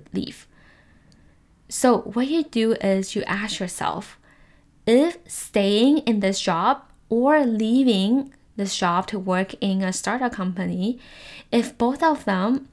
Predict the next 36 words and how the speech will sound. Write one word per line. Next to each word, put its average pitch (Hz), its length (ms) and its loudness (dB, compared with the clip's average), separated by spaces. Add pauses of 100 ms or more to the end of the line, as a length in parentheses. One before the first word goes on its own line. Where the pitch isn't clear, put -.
(160)
will 220 160 0
create 226 600 -4
the 240 80 0
same 226 520 -4
amazing 208 680 0
outcome 190 480 -2
for 185 180 -6
me 180 180 -2
in 190 180 -2
five 190 420 -2
years, 208 480 -2 (560)
like, 196 240 -4
the - 160 0
outcome 247 300 0
will 214 100 4
be 196 160 0
the 175 80 0
same - 360 -6
five 196 380 -2
years 185 180 0
from 180 200 -6
now, - 240 -8 (1300)
then 247 680 2 (280)
what 226 200 0
do 226 120 2
I 202 100 2
want 185 240 -2
to 170 80 -6
do? - 140 -6 (460)
What 208 140 -2
would 214 140 -2
be 196 100 0
my 180 340 -4
decision? 185 580 -8 (1300)
And 185 180 -6
then, 214 540 -2